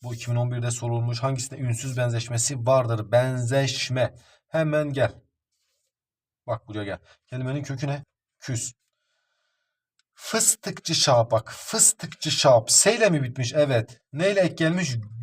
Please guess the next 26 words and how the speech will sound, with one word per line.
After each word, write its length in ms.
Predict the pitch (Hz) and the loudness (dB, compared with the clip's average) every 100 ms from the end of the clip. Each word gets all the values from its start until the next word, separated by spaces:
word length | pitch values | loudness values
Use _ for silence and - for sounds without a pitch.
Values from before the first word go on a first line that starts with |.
| - | 0
Gun, 420 | 147 147 143 127 117 | 2 2 -2 -4 0
gün. 360 | 143 139 135 _ _ _ | 2 0 -4 _ _ _
Küs 240 | - 165 | -2 -2
nedir? 220 | 180 175 | 0 -2
Fil 240 | 202 - 180 | -4 -6 -8
kökü. 480 | - 135 127 - - _ _ _ _ | -8 -6 -6 -8 -14 _ _ _ _
Gın 200 | 123 185 | -2 -2
yine 200 | 180 190 | 0 -2
eki 160 | 180 202 | -2 -2
nedir 260 | 165 147 | -2 -2
bizim? 280 | 139 147 190 _ _ _ _ | -4 -6 -8 _ _ _ _
Filden 540 | _ 175 170 131 151 - | _ -8 -2 -2 -2 -6
isim 300 | 156 - 165 | -4 -2 0
yapım 280 | 156 151 156 | -2 -2 -6
ekimiz. 400 | 143 131 113 - _ _ - 107 | -6 -6 -6 -8 _ _ -16 -4
G, 280 | 139 151 | 0 0
K'ye 320 | 151 135 151 139 | -2 -2 -2 -2
dönüştü 320 | 143 139 202 | -4 -6 -8
mü? 140 | 135 - _ | -8 -8 _
Dönüştü. 440 | 139 127 110 - 113 _ _ _ _ | -8 -6 -6 -8 -14 _ _ _ _
Al 200 | - 135 | -4 -4
sana 320 | 120 120 123 113 | -4 -6 -8 -6
cevap 380 | 107 120 143 _ _ _ _ _ _ _ _ _ _ _ - - | -6 -6 -8 _ _ _ _ _ _ _ _ _ _ _ -20 -14
Edirne. 400 | 120 113 117 92 90 - - _ | -8 -4 -4 -6 -14 -16 -20 _
İki 220 | 117 131 | -12 -8
bin 180 | 110 - | -8 -10